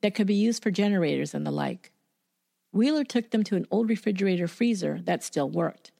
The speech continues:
The island's visitors could use the freezer to store coconut ice cream and make ice cubes. The refrigerator could be used to keep food and drinks cold. Finally, Wheeler showed them a real treat,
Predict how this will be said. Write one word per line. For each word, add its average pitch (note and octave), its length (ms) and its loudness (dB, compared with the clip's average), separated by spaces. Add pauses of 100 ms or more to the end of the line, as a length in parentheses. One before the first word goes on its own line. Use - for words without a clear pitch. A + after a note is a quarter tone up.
(540)
The G#3 100 0
island's B3 340 2
visitors G3+ 460 0
could F#3 180 -2
use A#3+ 220 0
the A#3 80 -2
freezer E3 380 -2
to E3+ 100 -2
store E3 260 -4
coconut F#3 460 -2
ice A3 240 0
cream D#3+ 340 -6 (420)
and G#3+ 120 4
make D#3+ 180 0
ice F#3 240 0
cubes. - 480 -6 (500)
The G#3 100 2
refrigerator G#3 640 2
could F#3 200 0
be F#3 80 0
used F#3 320 2
to F#3+ 80 -4
keep - 320 -4
food E3 180 0
and D#3+ 100 0
drinks D#3 260 -4
cold. F3 440 -4 (1040)
Finally, B3 420 2
Wheeler A3+ 340 2
showed F3 280 0
them F3+ 120 2
a E3+ 80 2
real A3+ 220 2
treat, - 360 -6